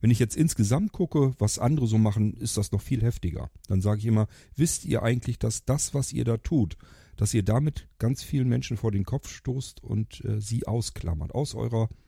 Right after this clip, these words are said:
Mitte, aus eurer Gesellschaft, weil ihr euch so verhaltet, wie ihr euch verhaltet?“ Ich stelle mir, ähm, bei Blinzeln eine Menge Mensch vor.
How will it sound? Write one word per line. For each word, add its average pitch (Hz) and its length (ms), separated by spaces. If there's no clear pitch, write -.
Mitte, 110 320
aus 101 160
eurer 101 280
Gesellschaft, 85 720
weil 104 160
ihr 85 80
euch 95 80
so 127 180
verhaltet, 113 420
wie 110 60
ihr 107 60
euch 104 120
verhaltet?“ 95 560
Ich - 200
stelle 147 380
mir, 170 440
ähm, 101 380
bei 104 160
Blinzeln 170 680
eine 107 180
Menge 117 240
Mensch 101 500
vor. 76 360